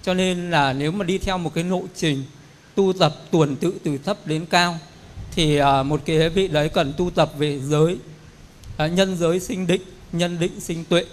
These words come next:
Tức là vị đó cần có cái sự giữ giới thanh tịnh, rồi sau đó mới hướng lên, à, tu tập là cái pháp tăng thượng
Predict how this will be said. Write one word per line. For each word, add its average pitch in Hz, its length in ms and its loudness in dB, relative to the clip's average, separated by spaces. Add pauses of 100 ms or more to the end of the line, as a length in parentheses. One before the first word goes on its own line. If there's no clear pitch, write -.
(440)
Tức 190 120 -2
là 143 300 4 (220)
vị 160 120 -2
đó 147 260 4
cần 151 280 -2
có 147 160 -2
cái 180 140 -4
sự 180 200 -4
giữ 196 200 -4
giới 160 340 2
thanh 180 180 -2
tịnh, 185 180 2 (580)
rồi 170 160 4
sau 190 240 -2
đó 165 340 4 (260)
mới 185 360 2 (500)
hướng 165 280 0
lên, 190 280 0 (500)
à, 160 280 0
tu 202 160 4
tập 180 220 2 (280)
là 143 420 0
cái 151 140 -4
pháp 208 360 -4
tăng 185 220 0
thượng 190 260 0